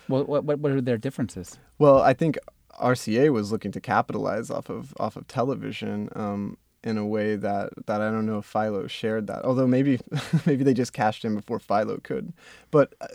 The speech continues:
Speaker 2: you know, in the book, I talk about actually an example of this is space mirrors. So this is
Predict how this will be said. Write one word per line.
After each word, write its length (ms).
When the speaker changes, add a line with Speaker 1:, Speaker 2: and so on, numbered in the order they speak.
Speaker 2:
you 140
know, 120
in 180
the 80
book, 240
I 60
talk 260
about 240
actually 440
an 140
example 520
of 100
this 180
is 120
space 420
mirrors. 540
So 320
this 180
is 360